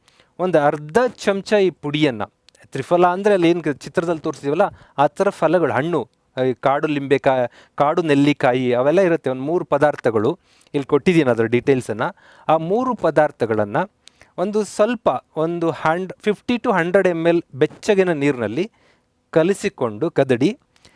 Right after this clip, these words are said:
ರಾತ್ರಿ ಮಲಗೋದಕ್ಕೆ ಒಂದು ಹತ್ತು ಇಪ್ಪತ್ತು ನಿಮಿಷ ಇದ್ದಾಗ ಕುಡ್ದು ಮಲಗಿಬಿಟ್ರೆ ಆಯ್ತು.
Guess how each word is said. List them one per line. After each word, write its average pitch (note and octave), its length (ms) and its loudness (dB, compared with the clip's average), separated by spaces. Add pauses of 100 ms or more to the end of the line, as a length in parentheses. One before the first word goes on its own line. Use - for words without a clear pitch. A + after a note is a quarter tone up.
(180)
ರಾತ್ರಿ F3+ 600 0
ಮಲಗೋದಕ್ಕೆ F3+ 880 0
ಒಂದು E3+ 240 -2
ಹತ್ತು - 260 0
ಇಪ್ಪತ್ತು D#3 320 -2
ನಿಮಿಷ C#3 200 -10
ಇದ್ದಾಗ A#2 400 -2 (480)
ಕುಡ್ದು C3+ 320 -8
ಮಲಗಿಬಿಟ್ರೆ A#2 540 -4
ಆಯ್ತು. G2 340 -4